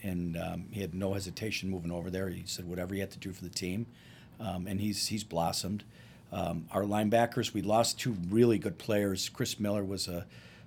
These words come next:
um, all-region player for us, two-time first-team all-conference, and, and then Walker Eaton was also an all-conference player. We wa-, we lost both of those guys, um, Chris to graduation, and then Walker, uh, basically to the covid nineteen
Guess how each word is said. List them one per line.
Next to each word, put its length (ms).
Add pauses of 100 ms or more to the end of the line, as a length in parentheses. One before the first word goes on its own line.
(140)
um, 220
all-region 500
player 260
for 220
us, 160 (300)
two-time 420
first-team 400
all-conference, 720
and, 320
and 120
then 140
Walker 320
Eaton 200
was 120
also 260
an 60
all-conference 480
player. 260
We 100
wa-, 280
we 120
lost 260
both 200
of 60
those 220
guys, 380 (460)
um, 460 (220)
Chris 220
to 80
graduation, 760
and 80
then 120
Walker, 500 (360)
uh, 200
basically 400
to 140
the 60
covid 360
nineteen 800